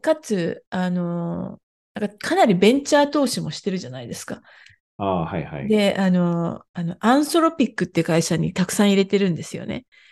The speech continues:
Speaker 1: で、これ、
Speaker 2: うん。
Speaker 1: あの、エーアイ、ジェネラティブエーアイの会社で、
Speaker 2: うん。
Speaker 1: えー、今すごい企業価値上がってるんですよ。だからなんか、
Speaker 2: なるほど。
Speaker 1: 投資の元が、まあ、ペー、ペーパーですけれども、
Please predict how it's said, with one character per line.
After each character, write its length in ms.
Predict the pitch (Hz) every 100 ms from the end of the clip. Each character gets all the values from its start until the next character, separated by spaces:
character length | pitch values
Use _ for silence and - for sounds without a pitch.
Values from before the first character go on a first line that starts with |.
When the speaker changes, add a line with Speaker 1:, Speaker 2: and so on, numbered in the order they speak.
| _ -
Speaker 1:
で、 100 | 214
こ 60 | 233
れ、 140 | 226
Speaker 2:
う 20 |
ん。 20 |
Speaker 1:
あ 80 | 214
の、 540 | 208 202 196 196 190 - -
エ 220 | 233 269
ー 40 | 277
ア 80 |
イ、 180 | 170 - _
ジ 160 | - 220
ェ 60 |
ネ 100 | 240
ラ 100 | 262
テ 140 | 262 254
ィ 40 |
ブ 60 | 247
エ 200 | 247 247
ー 20 |
ア 40 |
イ 60 | 185
の 120 | 151
会 180 | - 170
社 160 | -
で、 380 | 190 180 165 - _ _ _
Speaker 2:
う 60 | 185
ん。 40 |
Speaker 1:
え 160 | 185 175
ー、 40 |
今 180 | 220 202
す 260 | - 202 202
ご 160 | 247
い 180 | 240 190 _ _ _
企 220 | - 185
業 120 | 208
価 140 | 202 196
値 100 | 147
上 60 |
が 100 | 165
っ 60 | 170
て 180 | - 190
る 100 | 180
ん 40 |
で 80 | 175
す 120 | -
よ。 100 | - _ - - _
だ 80 | 190
か 100 | 170
ら 80 | 156
な 140 | 170
ん 80 | 175
か、 100 | -
Speaker 2:
な 60 | -
る 60 |
ほ 40 | -
ど。 40 | _ _ _ _ -
Speaker 1:
投 160 | 233 233
資 160 | 233
の 120 | 226
元 240 | 208 214 240
が、 380 | 226 214 - _ -
ま 120 | 214
あ、 40 |
ペ 280 | 185 233 170
ー、 60 | - -
ペ 140 | 247
ー 40 | 254
パ 180 | 240 226
ー 80 |
で 100 | 226
す 100 | 226
け 120 | - -
れ 100 | -
ど 120 | 185
も、 280 | 180 170